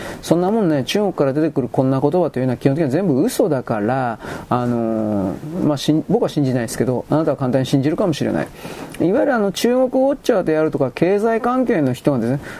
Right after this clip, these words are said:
こうした言葉を単純に信じちゃうんですよね。これ信じられないけどね。まあ、信じるというか、そういう態度を見せることによって、えー、中国から金もらってるから、中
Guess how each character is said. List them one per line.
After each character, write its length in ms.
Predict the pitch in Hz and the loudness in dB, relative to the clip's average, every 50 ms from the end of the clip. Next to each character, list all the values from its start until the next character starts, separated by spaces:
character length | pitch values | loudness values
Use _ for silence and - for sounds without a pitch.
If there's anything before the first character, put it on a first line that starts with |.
| - - - | -10 -4 0
こ 140 | - 160 | 0 0
う 60 | 160 151 | 0 -2
し 60 | - | -2
た 240 | - 156 156 156 156 | -2 0 0 0 0
言 160 | - 170 156 | 0 -2 0
葉 200 | - 185 175 165 | 0 0 0 2
を 280 | 135 127 135 131 117 - - - - - | 0 0 0 -2 -2 -6 -10 -20 -10 -4
単 220 | - - 269 294 269 | -2 0 2 2 2
純 160 | 311 302 302 | 4 4 4
に 100 | 302 269 | 2 2
信 240 | - - 330 330 240 | 2 2 2 2 2
じ 80 | 175 | 2
ち 80 | 147 151 | 0 2
ゃ 60 | 143 | 2
う 60 | 135 | 2
ん 20 | 123 | 0
で 80 | 117 | 0
す 80 | 107 123 | 0 0
よ 60 | 127 | 0
ね。 120 | 135 147 - - - - - - - | 0 0 -2 -6 -16 -18 -12 -6 -4
こ 60 | - | -2
れ 60 | 156 | 0
信 160 | - 214 262 | 2 2 2
じ 60 | 277 339 | 4 4
ら 100 | 359 370 | 4 4
れ 60 | 381 | 2
な 100 | 285 165 | 2 2
い 40 | 123 | 0
け 80 | 120 | 0
ど 80 | 107 113 | -2 -2
ね。 140 | 120 123 131 - - - - - | -2 -4 -4 -8 -14 -14 -6 -4
ま 100 | 160 156 | -2 -2
あ、 20 | |
信 280 | 147 - 165 160 170 175 | 0 0 0 2 2 2
じ 100 | 185 226 | 2 2
る 100 | 208 190 | 2 2
と 60 | 160 | 0
い 20 | |
う 20 | 143 | 0
か、 80 | 127 | -2
そ 220 | 120 - - 156 151 | -2 0 0 2 2
う 40 | 160 | 4
い 140 | 160 165 | 2 2
う 40 | 160 | 0
態 280 | 156 - 185 190 196 175 | 0 0 2 2 2 2
度 140 | 143 143 135 | 2 0 0
を 360 | - - 151 175 165 139 113 | 0 0 0 0 0 0 0
見 140 | 113 127 131 | 0 -2 -2
せ 180 | 127 - - 143 | 0 0 0 2
る 140 | 147 147 | 2 2
こ 140 | 139 151 147 | 0 0 0
と 140 | - 180 185 | 0 0 2
に 120 | 180 151 | 2 2
よ 120 | 127 123 120 | 2 0 -2
っ 20 | |
て、 420 | - - - - 151 160 156 131 117 - - - - - - - | -4 -8 -6 -2 0 0 0 -2 -4 -8 -14 -14 -14 -8 -2 0
え 520 | 147 151 156 147 143 139 135 131 131 127 120 | 2 2 2 2 2 2 2 2 0 0 0
ー、 40 | |
中 140 | - - 240 | 0 0 2
国 120 | 262 208 - | 2 2 2
か 80 | 143 | 0
ら 80 | 127 120 | 0 0
金 160 | - 143 139 | 0 0 2
も 100 | 143 147 | 2 2
ら 60 | 147 147 | 0 0
っ 20 | |
て 80 | - 151 | 0 0
る 60 | 160 | 0
か 60 | 139 | 0
ら、 40 | 113 | 0
中 160 | - - 170 | 0 0 0